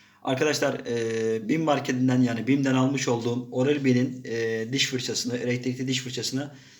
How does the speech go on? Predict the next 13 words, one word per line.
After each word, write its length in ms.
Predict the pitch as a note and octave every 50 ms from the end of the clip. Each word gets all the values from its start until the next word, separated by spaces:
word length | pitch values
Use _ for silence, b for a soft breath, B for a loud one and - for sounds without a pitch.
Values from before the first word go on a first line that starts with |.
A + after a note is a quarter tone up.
| B B B
sizlerle 680 | - - - C3+ C#3 C#3 D3 C#3 C3 C3 C#3 C#3+ B2+ -
kutu 220 | - C3 - C#3+
açılımını, 440 | B2+ - C3 A2+ G#2 A2 B2+ C#3+ -
daha 180 | B2+ C3+ C#3+
doğrusu 160 | D3 C3+ B2+ -
kutusunu 280 | - - - C#3+ C3+
ben 80 | C3+ C3
açtım 320 | C3 C3 - - E3 B2
da 140 | - - B B B B B B -
sizlerle, 600 | - - C#3+ D3 D3+ D3 C3 B2+ C#3 D3+ - - - A#2
e, 20 | A#2 A#2 A#2 A2+ A#2 A#2 A2+ A2+ A2+ A2+ A2+ A2+ A2+ A2+ A#2 B2
kullanmış 520 | - - D3 D3 C#3 C3+ C#3 C#3 C3 - B2+
olduğum 320 | A2+ G#2 G2 A2+ A#2+ B2